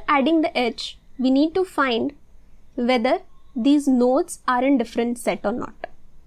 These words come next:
So we need to find whether my I and J present in this particular set are present in two different sets. So I'll take if find of edge of zero, that is my I,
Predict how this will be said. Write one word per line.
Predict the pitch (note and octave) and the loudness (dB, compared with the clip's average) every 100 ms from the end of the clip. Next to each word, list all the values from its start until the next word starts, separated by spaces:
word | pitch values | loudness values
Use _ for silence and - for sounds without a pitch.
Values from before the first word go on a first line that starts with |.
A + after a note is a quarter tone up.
| - - - - | -20 -20 -20 -18
So | - C4 B3+ | -4 0 2
we | B3+ | 2
need | C4 C#4+ | 2 2
to | F#4 | -2
find | - D4+ C4 B3+ C4+ | 0 0 0 0 0
whether | A#3+ A3+ C4 | 0 2 2
my | C4+ B3 F4+ - | 2 0 -4 -2
I | B3 B3 | 0 2
and | D4 D#4 | 2 2
J | C4 A#3 D#4+ - - - | 2 0 -2 -10 -20 -4
present | C4 C4 F4+ F4+ | -2 2 0 2
in | D#4 | 0
this | D#4 | -2
particular | - B3 A#3 B3 A#3+ | -2 -2 -2 -2 -2
set | A#3+ - F4 D#4+ - - - - - | -6 -2 0 0 -6 -18 -20 -12 0
are | C4 C#4+ | 0 0
present | C#4+ A#3+ A#3 B3 B3+ | 0 -2 0 -4 -4
in | - C#4+ E4+ | -2 0 0
two | C4 A#3+ | 0 -2
different | B3 - B3 C4+ | -2 -4 -4 -2
sets. | - - - - - - - | -4 -6 -12 -20 -20 -20 -18
So | - E4+ C#4 F4 - - - | -2 2 2 -2 -16 -20 -6
I'll | B3 A#3 A#3 | -2 -2 -4
take | - C#4+ A#4 - - - - - - | -2 -2 -2 -10 -16 -18 -20 -20 -6
if | D#4 G#4 - - - - - - - - - | -2 -2 -4 -18 -20 -20 -20 -20 -20 -20 -6
find | A#3 A#3 C#4+ D4 | -2 2 2 4
of | A#3 E4+ - - - - - - | 2 0 -6 -20 -20 -20 -20 -4
edge | A#3+ G#3+ | -2 0
of | A#3 A#3 | -2 -4
zero, | G#3+ B3+ C4 G#3+ E4 | -2 0 2 0 -4
that | B3 G#3+ - | -4 -4 -2
is | F4 - - | -4 -4 -10
my | A#3 A3+ - - | -4 -4 -4 -2
I, | C#4 C#4 D4+ | 0 2 0